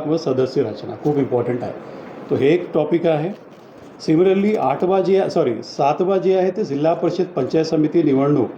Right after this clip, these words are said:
प्रभाग व सदस्य रचना, हे सातवा आहे. आणि आठवा जे टॉपिक आहे ते ग्रामपंचायत सरपंच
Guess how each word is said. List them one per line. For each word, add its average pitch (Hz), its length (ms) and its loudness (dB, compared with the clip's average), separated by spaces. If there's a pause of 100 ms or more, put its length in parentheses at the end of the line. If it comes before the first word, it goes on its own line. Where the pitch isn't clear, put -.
(840)
प्रभाग 151 300 2
व 202 200 2
सदस्य 147 460 0
रचना, 107 300 -4 (380)
हे 190 200 2 (220)
सातवा 135 440 0
आहे. 90 200 -6 (920)
आणि 220 160 2
आठवा 160 380 2
जे 196 140 0
टॉपिक 180 380 0
आहे 175 140 2
ते 175 120 -2
ग्रामपंचायत 175 800 0
सरपंच 175 500 -2